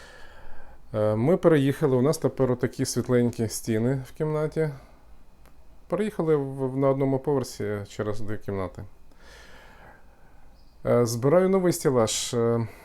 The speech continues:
м, вірніше, як новий, е, полиці ті самі. Е, купив, е,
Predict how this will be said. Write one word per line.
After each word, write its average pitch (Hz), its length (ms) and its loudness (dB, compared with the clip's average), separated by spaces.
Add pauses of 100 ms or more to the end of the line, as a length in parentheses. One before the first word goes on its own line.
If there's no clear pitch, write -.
(160)
м, 120 520 -2
вірніше, 147 420 -2
як 135 160 0
новий, 107 440 -2
е, 104 460 0 (220)
полиці 143 340 2
ті 123 140 -2
самі. 120 440 0 (1000)
Е, 117 140 0
купив, 135 600 2
е, 127 400 2